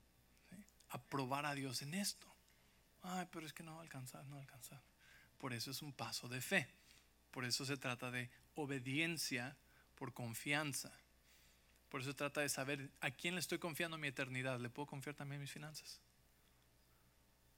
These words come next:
Le confías con tu eternidad, la de tu esposa y la de tus hijos, pero no le confías con tus finanzas. Algo está mal. Es una cuestión del corazón, ¿sí? ¿Están ahí?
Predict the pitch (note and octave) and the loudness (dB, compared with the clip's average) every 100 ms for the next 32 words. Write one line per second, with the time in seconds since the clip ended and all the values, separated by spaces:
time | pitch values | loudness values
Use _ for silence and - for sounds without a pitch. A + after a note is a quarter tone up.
0 | - - - - - - D3+ D3 D3 B2+ | -20 -20 -20 -20 -20 -6 -2 0 0 4
1 | G3 A3 G#3+ G3+ F3+ D#3+ D3+ C#3+ C#3+ D3 | 8 8 8 4 6 6 6 4 8 12
2 | F3+ F#3+ E3+ C#3 D3 B2 - F#3 G3 E3+ | 12 12 12 10 6 0 0 2 6 6
3 | D3+ C#3 D3+ C3+ C3+ - B2+ C#3 F3+ G#3+ | 4 4 2 2 0 0 -2 0 0 -2
4 | F#3+ A3+ A3 G#3 G3 G#3+ B3 A3 - - | -2 -2 -2 -4 -2 0 0 0 -4 -12
5 | - - - - - - - - - D#3 | -18 -20 -20 -20 -20 -20 -20 -20 6 12
6 | A3+ A3 D3 E3+ D#3 C#3+ G#3 G#3 - - | 12 12 10 10 12 12 12 8 -6 -20
7 | - - - - - - - - - - | -20 -20 -20 -20 -20 -20 -20 -20 -20 -20
8 | - - - - C3 C3+ C#3 B2 A#2+ A#2 | -20 -20 -20 -10 -2 -2 -2 -4 -4 -6
9 | A#2+ B2 A2+ - C#3 B2 - - - - | -6 -6 -2 -2 -4 -8 -12 -20 -10 -8
10 | D3 - - - - - - - - - | -8 -10 -20 -20 -20 -20 -20 -20 -20 -20
11 | - - - - - D#3 E3 F#3+ G#3+ | -20 -20 -20 -16 2 6 12 12 12